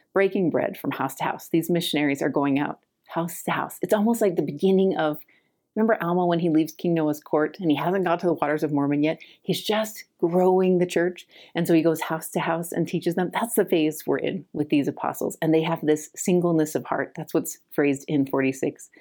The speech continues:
"And the Lord added to the church daily, so, such as should be sha-, should be saved." I love that 'cause they don't say the apostles added to the church daily. The Lord is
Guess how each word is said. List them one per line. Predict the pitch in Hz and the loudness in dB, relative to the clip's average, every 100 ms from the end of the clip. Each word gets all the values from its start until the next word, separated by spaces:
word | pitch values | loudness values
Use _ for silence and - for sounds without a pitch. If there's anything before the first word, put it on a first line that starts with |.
| - - _ - | -20 -20 _ -2
"And | 165 | 2
the | 151 | 4
Lord | 151 147 - | 4 2 0
added | 147 156 - | 0 0 0
to | |
the | 165 | -2
church | - 139 - - _ | -2 -2 -4 -8 _
daily, | 180 - 185 - _ | -6 -2 -4 -6 _
so, | - - - | -8 -6 -4
such | - 151 - | -2 -2 -4
as | 143 | -6
should | 139 143 | -4 -4
be | |
sha-, | 123 - - - - - - 190 - | -6 -8 -10 -14 -16 -14 -10 -12 -10
should | - 170 139 | -2 -2 2
be | 156 | 2
saved." | 143 - - - - - _ 190 | 2 0 -4 -6 -18 -20 _ 0
I | |
love | 185 196 | 2 2
that | 180 170 | 2 0
'cause | 160 | 0
they | 156 | 0
don't | 160 165 | 0 -2
say | - 147 | 0 0
the | 147 | 0
apostles | - 147 - 139 - - | 0 -4 -2 -4 -6 -8
added | 131 139 - | -6 -6 -6
to | - | -10
the | - | -8
church | - - - | -8 -8 -10
daily. | - - - - _ 160 | -10 -10 -10 -16 _ -4
The | |
Lord | 143 151 156 151 | 0 2 2 0
is | 135 | -2